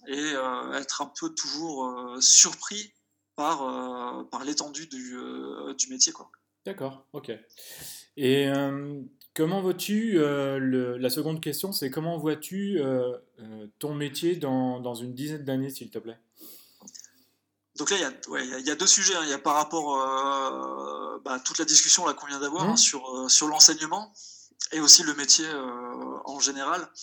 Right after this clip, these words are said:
Speaker 1: Euh, au niveau de l'enseignement, je pense qu'il va y avoir de plus en plus de f-,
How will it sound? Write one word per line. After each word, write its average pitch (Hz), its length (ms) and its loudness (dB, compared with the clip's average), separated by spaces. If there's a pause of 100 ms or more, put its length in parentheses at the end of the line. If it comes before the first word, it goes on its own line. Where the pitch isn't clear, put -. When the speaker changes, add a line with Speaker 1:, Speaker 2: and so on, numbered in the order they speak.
(800)
Speaker 1:
Euh, 135 800 0
au 160 140 -2
niveau 175 320 -4
de 143 380 -6
l'enseignement, 165 1300 6
je - 120 6
pense 202 180 6
qu'il - 100 2
va 156 60 4
y 147 60 0
avoir 160 240 0
de 143 80 -4
plus - 260 0
en 190 80 -2
plus 202 280 -2
de 285 100 -4
f-, - 180 0